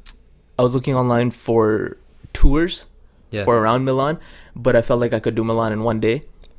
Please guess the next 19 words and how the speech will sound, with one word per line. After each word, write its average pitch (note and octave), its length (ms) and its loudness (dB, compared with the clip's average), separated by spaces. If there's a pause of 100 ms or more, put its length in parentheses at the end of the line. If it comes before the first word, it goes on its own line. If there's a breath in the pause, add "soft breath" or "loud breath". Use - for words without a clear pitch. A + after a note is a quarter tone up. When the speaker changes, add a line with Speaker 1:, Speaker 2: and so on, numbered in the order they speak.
Speaker 2:
Yeah. G2 140 -6
Speaker 1:
So C#3+ 120 4
I B2+ 60 4
found C#3 240 0
a - 20 0
tour, B2 480 0
which C3 160 -4
was A#2+ 140 -4
the A#2 80 -4
Saint C3 260 -4
Bernina A#2+ 360 -2
Express C3+ 440 -2
train A#2 380 -2
up A#2+ 160 -2
to B2 100 -8
Switzerland, A2 720 -4 (420 loud breath)
uh, F#2 340 -2
which - 280 -8
is, A2 180 -12